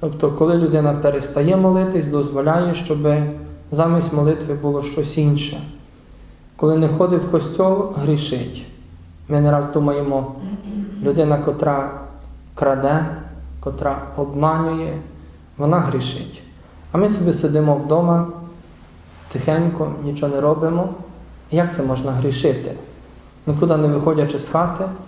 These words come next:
нікому нічого не забрали, нікого не обсудили. А Господь каже, потрібно День Святий святкувати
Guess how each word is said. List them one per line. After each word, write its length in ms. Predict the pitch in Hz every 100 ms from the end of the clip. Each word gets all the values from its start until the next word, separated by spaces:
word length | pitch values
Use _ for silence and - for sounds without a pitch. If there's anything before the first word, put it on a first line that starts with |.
| - - - -
нікому 320 | 147 160 156
нічого 320 | 151 147 156
не 80 | 147
забрали, 540 | 147 139 147 170 170
нікого 340 | 147 143 151 147
не 100 | 147
обсудили. 680 | 143 - 139 151 160 180 190 - - - - - - - - - -
А 80 | 139
Господь 460 | 143 143 - 151
каже, 420 | - 151 147 151 151 151 - - - -
потрібно 500 | - 151 - 196 175
День 260 | 151 165 165
Святий 400 | - 147 151 147
святкувати 840 | - 151 147 - 143 143 143 143